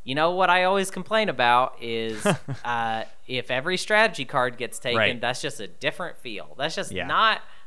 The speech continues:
Speaker 1: the way
Speaker 2: It's not
Speaker 1: the
Speaker 2: how I
Speaker 1: game
Speaker 2: like it.
Speaker 1: ever feels to me. Um, so,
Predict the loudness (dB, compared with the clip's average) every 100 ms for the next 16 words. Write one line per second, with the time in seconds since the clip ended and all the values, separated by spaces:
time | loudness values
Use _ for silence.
0 | -10 -4 -2 -2 -2 -2 0 -2 -4 -8
1 | -6 -4 -4 -6 -6 -6 -6 -8 -8 -8
2 | -8 -10 -12 -12 -10 -6 -6 -6 -10 -12
3 | -12 -12 -12 -12 -4 0 2 0 -4